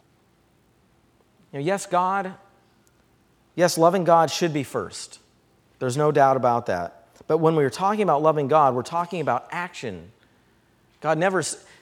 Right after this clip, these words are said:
talks about love in, in a sense of a feeling, does he? No, he, there's action involved. And how do you know that you love God? Well, Jesus says, "We will know, or the world will know that our love, we have love for God because of our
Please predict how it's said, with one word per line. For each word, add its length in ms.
talks 240
about 220
love 400
in, 100
in 180
a 80
sense 220
of 80
a 80
feeling, 440
does 200
he? 160
No, 160
he, 120
there's 240
action 400
involved. 380
And 80
how 140
do 40
you 80
know 160
that 100
you 60
love 220
God? 440
Well, 100
Jesus 300
says, 300
"We 120
will 120
know, 460
or 120
the 100
world 260
will 120
know 180
that 100
our 140
love, 320
we 80
have 160
love 180
for 120
God 260
because 320
of 60
our 260